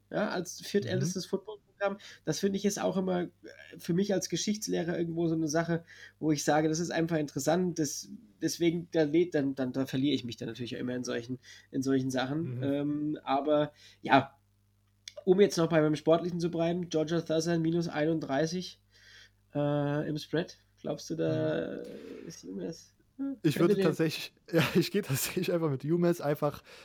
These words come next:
Speaker 2: weil der Coach so ein äußerst ambitionierter Mensch ist, wenn man sich das so anhört, was, und ich dieses Zit-, äh, Zitat interpretieren darf. Und auch, weil Georgia Southern bis jetzt ja nicht wirklich, also das einzig, das war das einzig gute Spiel gegen Louisiana.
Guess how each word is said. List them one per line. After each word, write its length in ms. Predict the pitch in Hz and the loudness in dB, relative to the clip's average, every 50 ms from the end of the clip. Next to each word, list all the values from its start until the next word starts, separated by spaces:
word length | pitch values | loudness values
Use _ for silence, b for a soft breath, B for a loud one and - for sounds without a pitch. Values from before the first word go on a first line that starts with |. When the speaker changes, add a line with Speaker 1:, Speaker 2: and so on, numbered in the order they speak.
| B B | B B
Speaker 2:
weil 800 | B 131 127 131 135 139 143 147 147 147 147 147 147 147 151 - _ _ _ _ _ - | B -2 0 2 2 4 6 6 6 6 6 4 4 2 0 -2 _ _ _ _ _ -2
der 140 | 143 127 120 | -2 -2 -2
Coach 360 | - - 147 151 170 170 - | 0 0 2 2 2 0 -2
so 140 | - - 143 | -2 -2 0
ein 720 | 139 139 139 139 135 135 135 135 135 131 131 135 143 - - _ _ _ _ _ _ _ _ _ _ _ _ _ | 0 0 0 0 -2 -2 -2 -2 -2 -2 -2 -4 -6 -8 -12 _ _ _ _ _ _ _ _ _ _ _ _ _
äußerst 360 | - 147 160 156 - 156 143 - | 0 2 2 2 2 0 0 0
ambitionierter 600 | 143 143 139 151 139 - 165 147 147 - 123 117 | -2 0 0 -2 0 0 0 0 2 0 -2 -2
Mensch 280 | 110 131 175 196 - | 0 0 -2 -2 -2
ist, 220 | 226 214 - 190 185 | -4 -6 -6 -4 -2
wenn 100 | 170 160 | -2 0
man 120 | 160 156 | 0 -2
sich 160 | 147 170 165 - | -4 -6 -8 -6
das 160 | - 143 - | -6 -4 -2
so 100 | 165 151 | -2 -2
anhört, 380 | 151 151 156 160 160 151 - | -2 0 0 0 0 0 0
was, 320 | 147 139 - - - - - B B B B B B 135 B - - - | -2 -4 -4 -6 -10 -10 -12 B B B B B B -20 B -20 -10 -4
und 100 | 165 156 | 0 0
ich 180 | 151 135 - - - - | 0 0 0 -4 -8 -4
dieses 260 | 143 139 135 131 - | -4 -2 -2 -4 -4
Zit-, 240 | - 143 - - 143 | -4 -4 -2 -2 -2
äh, 340 | - 147 135 131 131 127 131 | -2 0 0 2 2 0 -2
Zitat 340 | - - 143 131 - 139 - | -2 -4 -4 -2 -2 -2 -2
interpretieren 500 | 147 143 143 - 143 - - 160 160 165 | -2 -2 -2 -4 -4 -4 -2 -2 -2 -2
darf. 280 | 170 170 196 190 - _ B B B B B B B B | -2 -4 -6 -8 -10 _ B B B B B B B B
Und 300 | - 147 143 139 - - | -2 0 0 0 0 2
auch, 260 | 139 147 160 151 - | 2 4 4 2 0
weil 600 | 143 139 139 143 143 139 139 139 139 139 139 139 143 | 0 0 2 2 2 2 2 2 2 2 0 0 -2
Georgia 400 | - - 139 143 143 147 139 135 | 0 0 0 2 2 0 0 -2
Southern 500 | - - - 135 131 131 135 131 135 131 | -4 -6 -6 -4 -2 -2 -2 -2 -2 -2
bis 200 | - 127 120 - | -2 -4 -2 0
jetzt 320 | - 135 - - - - | 0 -2 -2 -2 -4 -2
ja 100 | 131 123 | 0 0
nicht 300 | 123 127 135 127 - - - | 0 0 -2 -2 -4 -2 0
wirklich, 420 | 131 131 131 - - 127 120 120 | 2 2 2 2 0 -2 0 0
also 120 | 127 123 135 | 2 2 2
das 160 | 135 127 - | 0 0 -2
einzig, 420 | - 131 135 151 147 - 156 135 | -2 -2 0 0 0 -2 -2 -2
das 220 | - 127 - - 131 | -4 -6 -6 -4 -2
war 80 | 135 135 | 0 0
das 120 | 127 - | 0 0
einzig 260 | 131 139 135 135 - | -2 -4 -4 -4 -4
gute 140 | - 123 120 | -4 -4 -4
Spiel 200 | - - 135 123 | -4 -4 -4 -2
gegen 180 | 117 113 113 110 | -2 -2 -2 -2
Louisiana. 520 | 113 113 107 - 123 120 110 113 131 147 | -2 -2 -2 -2 -4 -4 -4 -4 -6 -8